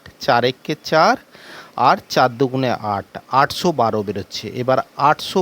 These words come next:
বারোকে আবার যদি চার দিয়ে ভাগ করি, আমরা কি জানি, একে আর ভাগ করার দরকার নাই। আমরা কি জানি, চার দিয়ে ভাগ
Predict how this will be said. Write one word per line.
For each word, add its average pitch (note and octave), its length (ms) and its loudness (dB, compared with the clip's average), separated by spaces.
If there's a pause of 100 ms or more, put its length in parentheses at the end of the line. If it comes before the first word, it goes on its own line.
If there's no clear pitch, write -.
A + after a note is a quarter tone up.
বারোকে E3+ 320 0 (140)
আবার D#3 180 4 (100)
যদি F#3+ 160 -2 (140)
চার C3+ 160 2 (120)
দিয়ে D#3 220 0
ভাগ A2+ 120 -2 (140)
করি, G#2 160 -8 (180)
আমরা D#3+ 240 -2
কি E3+ 80 -10 (100)
জানি, D#3+ 240 0
একে F3+ 180 -4 (140)
আর D#3+ 160 2
ভাগ B2+ 180 -2
করার C#3+ 280 2
দরকার A2 280 -2 (100)
নাই। G2 100 -12 (640)
আমরা D#3 180 2 (120)
কি E3+ 100 -4 (100)
জানি, D3 200 2 (160)
চার B2+ 240 2
দিয়ে D#3 120 0 (100)
ভাগ C3 100 -2